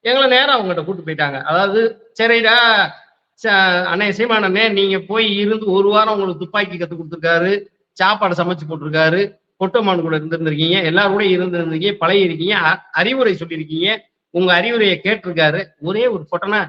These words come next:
இல்ல, அதை எல்லாமே சிங்கள ராணுவம் வந்து மறைச்சிருச்சுன்னு சொல்றத இவ்வளவு நாளா நம்பிக்கிட்டு இருந்தாங்கன்னா, அது வந்து இந்த இளைஞர் கூட்டம் சார். அவங்களுக்கு வந்து எப்படின்னா, சினிமால நடக்கக்கூடியதை நிஜத்திலேயே நடக்கிற மாதிரி நம்பக்கூடிய ஆட்கள் இருந்தாங்க.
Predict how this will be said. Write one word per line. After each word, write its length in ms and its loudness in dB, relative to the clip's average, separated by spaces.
இல்ல, 180 2
அதை 180 2
எல்லாமே 340 0
சிங்கள 380 -2
ராணுவம் 460 0
வந்து 180 -6
மறைச்சிருச்சுன்னு 640 -4
சொல்றத 260 -6
இவ்வளவு 300 0
நாளா 200 2
நம்பிக்கிட்டு 460 -6
இருந்தாங்கன்னா, 760 -4
அது 220 0
வந்து 240 -4
இந்த 160 -6
இளைஞர் 460 0
கூட்டம் 340 -8
சார். 220 -4
அவங்களுக்கு 340 -2
வந்து 120 -2
எப்படின்னா, 220 -4
சினிமால 500 2
நடக்கக்கூடியதை 640 0
நிஜத்திலேயே 540 0
நடக்கிற 360 -2
மாதிரி 260 -2
நம்பக்கூடிய 540 -2
ஆட்கள் 300 0
இருந்தாங்க. 460 -2